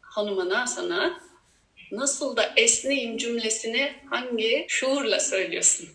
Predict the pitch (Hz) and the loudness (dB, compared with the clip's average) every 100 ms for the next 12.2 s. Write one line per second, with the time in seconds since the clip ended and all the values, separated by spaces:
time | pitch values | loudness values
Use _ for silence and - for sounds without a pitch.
0 | - 202 175 175 - 269 - 214 208 202 | -12 -6 -4 -4 -8 -14 -4 -2 0 0
1 | 202 196 180 - 156 170 - - 175 165 | 0 0 0 0 -2 -4 -4 -4 -4 -2
2 | 170 170 165 - 302 - 381 339 - 349 | -2 -2 -6 -8 -10 -8 -8 -8 -8 -2
3 | - 370 - 330 175 - 202 220 233 - | -2 -2 -6 -6 -8 -8 -2 2 2 2
4 | - 190 208 269 320 - 247 196 202 320 | -6 -4 0 2 2 0 -2 0 0 -2
5 | - - 214 208 226 - 226 214 220 269 | -4 -4 2 4 2 0 -2 -2 -2 -2
6 | - 202 - 269 277 220 180 - 180 175 | -2 0 0 0 0 0 0 -2 -4 -2
7 | 196 311 - 220 214 - 226 226 226 208 | -4 -8 0 0 0 0 0 0 -2 -6
8 | - - 392 539 - 208 208 214 233 277 | -6 -4 -2 -2 -4 -6 -6 -6 -4 -4
9 | 349 - - 202 208 196 - 202 - 233 | -4 -10 -12 -6 -4 -4 0 0 0 -4
10 | 233 190 220 - 208 196 226 220 202 202 | 0 0 0 -6 -4 2 4 4 2 -2
11 | 202 196 240 269 262 277 226 214 214 220 | -2 -6 -4 -6 -6 -8 -8 -8 -6 -2
12 | 262 | -2